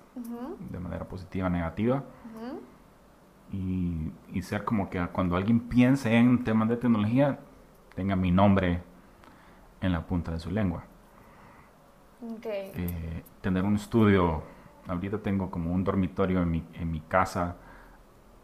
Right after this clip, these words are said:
Speaker 2: eh, adoptado como estudio, pero me
Speaker 1: Ujú.
Speaker 2: gustaría tener como un estudio grande.
Speaker 1: Ya
Speaker 2: Con
Speaker 1: dado
Speaker 2: diferentes
Speaker 1: para eso, ¿no?
Speaker 2: ambientes, ajá, diferentes ambientes, eh,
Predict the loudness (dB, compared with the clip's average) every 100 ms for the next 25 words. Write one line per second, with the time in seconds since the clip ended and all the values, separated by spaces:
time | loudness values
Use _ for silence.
0 | -8 -6 -4 -4 -6 -6 -6 -4 4 6
1 | 6 2 -2 -2 0 4 4 2 0 -2
2 | -2 -2 -2 -2 -2 0 0 0 -2 -2
3 | 0 0 -2 -8 -16 -6 0 2 2 -2
4 | -6 -10 -18 -20 -10 -2 0 0 -4 -8
5 | -16 -20 -12 -6 -4 2 4 4 4 4
6 | 6 8 6 6 4 2 2 0 -6 -16
7 | -10 -2 0 0 -2 -12 -20 -20 -20 -6
8 | -4 -2 -2 -2 -2 0 0 0 -2 -4
9 | -4 -10 -16 -10 -8 -6 -6 -8 -10